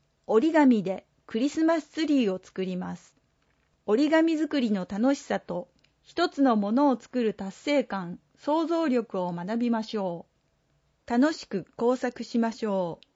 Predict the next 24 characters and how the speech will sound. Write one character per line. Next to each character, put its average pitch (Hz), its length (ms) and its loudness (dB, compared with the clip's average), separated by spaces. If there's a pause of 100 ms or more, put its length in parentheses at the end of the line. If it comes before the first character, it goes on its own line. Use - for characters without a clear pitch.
(880)
対 269 260 4
象、 247 440 0 (480)
小 311 320 2
学 320 180 0
生 277 340 2
以 254 120 -2
上。 185 380 -4 (680)
低 277 200 6
学 285 240 0
年 277 180 6
生 185 260 0
は 165 220 -4 (160)
保 - 220 -2
護 302 100 6
者 262 160 4
の 185 140 2
同 196 180 -2
伴 220 300 0
が 196 180 -2
必 - 260 -10
要 190 220 2
で 165 140 -4
す。 - 180 -20 (960)
時、 247 460 0